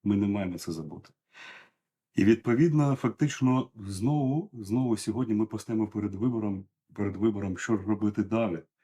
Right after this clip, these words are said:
Е, а отже, це вибір, як, ну, на мене особисто, як на людину, мабуть, там, бувши військовий, це вибір між честю і соромом. Честю залишиться у цієї нації героїв, і соромом це найстрашніше, що ми можемо прийняти, що може бути.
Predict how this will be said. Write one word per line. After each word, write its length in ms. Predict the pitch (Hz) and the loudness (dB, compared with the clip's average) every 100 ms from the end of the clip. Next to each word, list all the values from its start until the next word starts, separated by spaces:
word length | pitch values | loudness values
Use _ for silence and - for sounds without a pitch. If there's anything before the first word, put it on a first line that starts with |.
| _ _ _ _ _ _ _ _ | _ _ _ _ _ _ _ _
Е, 840 | 95 98 95 90 90 87 82 80 - _ _ _ _ _ _ _ _ _ | 0 0 0 -2 -2 -4 -4 -6 -10 _ _ _ _ _ _ _ _ _
а 80 | 98 | 2
отже, 280 | 127 117 117 | 2 2 -2
це 180 | - | 2
вибір, 300 | 113 165 135 | 4 4 4
як, 160 | 110 107 | 2 2
ну, 100 | 113 | 2
на 100 | 110 | 2
мене 260 | 107 139 117 | 2 0 0
особисто, 420 | - 101 110 104 | -4 -2 -2 -4
як 100 | 95 | -6
на 80 | 98 | -6
людину, 320 | 98 104 95 | 0 0 0
мабуть, 320 | 92 90 90 | -6 -6 -8
там, 180 | 92 85 | -4 -6
бувши 460 | 85 82 101 98 | -6 -2 -2 0
військовий, 440 | 90 92 - 113 98 | -4 -4 0 0 0
це 160 | - | -2
вибір 340 | 92 95 98 98 | -2 0 0 -2
між 320 | 92 98 - | -2 -4 -6
честю 640 | - - 117 110 - 110 104 | -12 0 2 2 -2 -2 0
і 120 | 107 | 0
соромом. 560 | 95 - 127 139 101 82 - _ _ _ _ _ _ | -2 0 -2 0 -2 -4 -14 _ _ _ _ _ _
Честю 440 | - - 110 - 101 | -2 2 4 2 -4
залишиться 500 | 101 120 151 147 127 | 0 0 0 -4 -2
у 80 | 123 | -2
цієї 280 | 120 123 | 0 2
нації 400 | 113 117 110 110 | 2 0 -2 0
героїв, 680 | 98 107 107 101 92 87 87 | 0 0 -2 -2 -2 -2 -2
і 40 | 85 | -4
соромом 600 | - 110 123 104 95 87 | -4 -4 -2 -2 -2 -6
це 140 | - | -6
найстрашніше, 680 | 87 95 90 101 - 104 90 | -4 -4 -4 -6 0 0 0
що 140 | - | -2
ми 100 | 95 | -2
можемо 380 | 90 87 87 87 | 0 -2 -4 -6
прийняти, 560 | - 90 87 117 139 104 | -4 0 2 2 -2 -6
що 120 | 104 | -6
може 220 | 95 87 | -4 -2
бути. 360 | 87 117 - | 0 0 -2